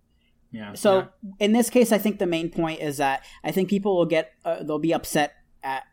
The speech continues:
Speaker 2: first, and then once a year goes by or something, and it's just the norm,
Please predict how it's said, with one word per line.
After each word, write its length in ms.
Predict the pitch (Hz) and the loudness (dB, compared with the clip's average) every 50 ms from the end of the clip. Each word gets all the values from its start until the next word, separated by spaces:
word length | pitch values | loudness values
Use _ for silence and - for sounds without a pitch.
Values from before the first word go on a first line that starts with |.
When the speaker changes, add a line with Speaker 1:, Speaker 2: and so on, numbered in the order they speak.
| _ _ _ | _ _ _
Speaker 2:
first, 540 | - - 147 147 156 151 - - - - _ - | -6 -2 -2 -2 -2 -2 -6 -8 -10 -12 _ -8
and 240 | 147 139 139 143 135 | -6 -4 -4 -4 -4
then 460 | 135 139 135 131 131 131 131 139 - _ _ _ _ - | -2 -2 -2 -2 -4 -4 -6 -6 -8 _ _ _ _ -14
once 640 | 139 135 147 147 143 135 - - - - - - - - | -6 -2 -2 -2 -2 -2 -4 -8 -12 -12 -14 -12 -10 -8
a 80 | 147 | -8
year 280 | 139 131 131 135 131 127 | -8 -8 -8 -8 -8 -6
goes 240 | 123 139 131 117 - | -4 -2 -4 -2 -2
by 220 | - 127 123 123 | -2 -2 -2 -2
or 80 | 117 120 | -4 -6
something, 360 | - 131 123 113 127 123 117 | -6 -6 -6 -6 -8 -10 -12
and 100 | 113 113 117 | -12 -14 -14
it's 160 | - - - | -12 -12 -10
just 320 | - 139 123 - - _ | -10 -10 -10 -10 -12 _
the 80 | - 127 | -6 -4
norm, 420 | 123 123 127 123 123 123 123 120 | -4 -4 -6 -8 -8 -10 -10 -14